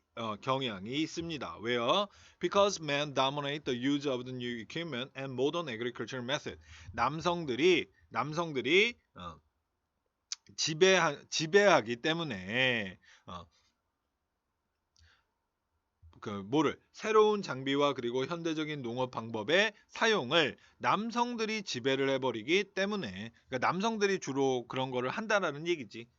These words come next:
어. 자, 따라서 in the course of agricultural development, 농업적 발-, 어, 농업 발전의 과정에서, 과정에서 women's labor productivity remain unchanged, 여성들의 농업 생산성은, 자,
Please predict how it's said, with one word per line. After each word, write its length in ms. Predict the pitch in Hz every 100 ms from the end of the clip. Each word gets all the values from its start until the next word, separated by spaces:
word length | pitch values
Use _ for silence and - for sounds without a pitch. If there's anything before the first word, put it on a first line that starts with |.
| _
어. 120 | 95 90 _ - - - -
자, 200 | 131 117
따라서 480 | 190 208 220 160 175 - -
in 140 | 156
the 100 | 180
course 320 | 190 190 190 180
of 160 | 156 147
agricultural 560 | 131 143 143 135 147
development, 720 | 127 117 123 120 107 156 208 - _
농업적 600 | 127 170 190 190 180 165
발-, 220 | 139 120 - 127
어, 160 | 117
농업 340 | 113 156 190 190
발전의 500 | 147 139 151 147 143
과정에서, 880 | 127 110 131 113 92 175 170 92 90
과정에서 720 | 123 131 135 107 123 147 208 - - -
women's 400 | 160 180 196 190
labor 360 | 147 139 147 139
productivity 720 | 143 135 123 190 196 139 147 123
remain 460 | 127 127 123 147 -
unchanged, 500 | 127 135 185 175 165 - _
여성들의 800 | 113 135 170 175 135 127 160 127 95
농업 460 | 117 131 160 208 -
생산성은, 960 | - 208 214 220 196 117 127 156 127 87 - - - -
자, 240 | 110 175